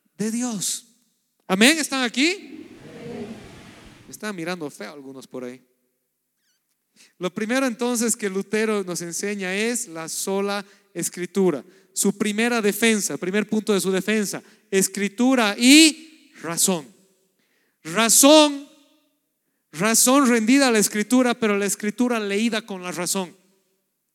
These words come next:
La Escritura bien interpretada,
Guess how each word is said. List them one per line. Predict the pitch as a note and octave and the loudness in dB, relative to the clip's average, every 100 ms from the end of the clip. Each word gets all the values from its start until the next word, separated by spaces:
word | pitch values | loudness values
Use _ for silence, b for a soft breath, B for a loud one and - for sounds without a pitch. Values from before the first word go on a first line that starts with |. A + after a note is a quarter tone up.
| _ _ _ _ | _ _ _ _
La | E3+ G3 | -6 -4
Escritura | G3+ G#3+ B3 C4+ C4 | -2 -2 4 4 4
bien | G#3+ A3+ C4+ D#4 C4 - _ _ - | 2 4 4 4 0 -16 _ _ -18
interpretada, | E3+ F3 D#3+ F3 F3+ A#3 C#4 C4+ C#4 C#4 | -10 -6 -4 -6 0 2 4 4 2 -2